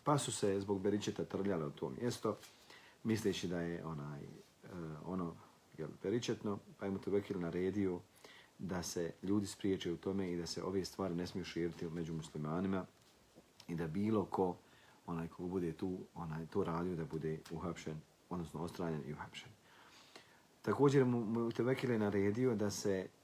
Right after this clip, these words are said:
zabrani u islamskoj državi, e, ilmul kelam, to jeste dogmatika,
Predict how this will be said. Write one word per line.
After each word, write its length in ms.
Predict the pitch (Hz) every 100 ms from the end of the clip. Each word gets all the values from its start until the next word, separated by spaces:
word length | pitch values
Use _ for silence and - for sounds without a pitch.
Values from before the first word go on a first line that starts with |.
| _ _ _ _ -
zabrani 540 | 117 107 123 127 107 95
u 40 |
islamskoj 460 | 101 113 95 - 85
državi, 580 | 90 92 101 85 80 - _ -
e, 120 | 87 -
ilmul 320 | 98 92 82
kelam, 480 | - 78 82 104 101
to 120 | 85
jeste 300 | 76 76 73
dogmatika, 720 | 73 76 76 80 - 107 117